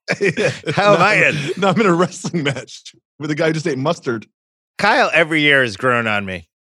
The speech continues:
Speaker 1: Oh, yeah.
Speaker 2: You know, I don't think he, he's not an N B A superstar, but he's definitely somebody that year after year, you gain a little respect for him in the playoffs. We're like, "Man, this guy
Speaker 1: Yeah.
Speaker 2: doesn't go down without a
Speaker 1: It's like,
Speaker 2: fight."
Speaker 1: it's like, it's like Shane Battier. I was,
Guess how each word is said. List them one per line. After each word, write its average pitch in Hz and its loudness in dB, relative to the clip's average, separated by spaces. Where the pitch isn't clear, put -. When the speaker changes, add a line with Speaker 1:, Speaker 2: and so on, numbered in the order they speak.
Speaker 1:
Oh, 151 2
yeah. 101 -2
Speaker 2:
You 143 -2
know, 135 4
I 147 2
don't 190 2
think 190 -2
he, - -4
he's 175 -2
not 240 2
an 220 -2
N 208 0
B 185 0
A 170 0
superstar, 175 -4
but 156 2
he's 151 -2
definitely 165 -2
somebody 156 0
that 131 0
year 147 2
after 147 2
year, 135 -2
you 127 -2
gain 131 0
a 131 -6
little 123 0
respect 120 -2
for 113 -4
him 113 -6
in 107 -8
the 107 -8
playoffs. 107 -2
We're 113 -4
like, 120 -2
"Man, 156 -2
this 147 -6
guy 170 2
Speaker 1:
Yeah. 107 -6
Speaker 2:
doesn't 139 0
go 131 0
down 127 0
without 117 0
a 104 -2
Speaker 1:
It's 131 -2
like, 135 2
Speaker 2:
fight." 127 2
Speaker 1:
it's 120 0
like, 180 0
it's 190 -2
like 214 0
Shane 170 -2
Battier. 147 0
I 117 0
was, 123 -2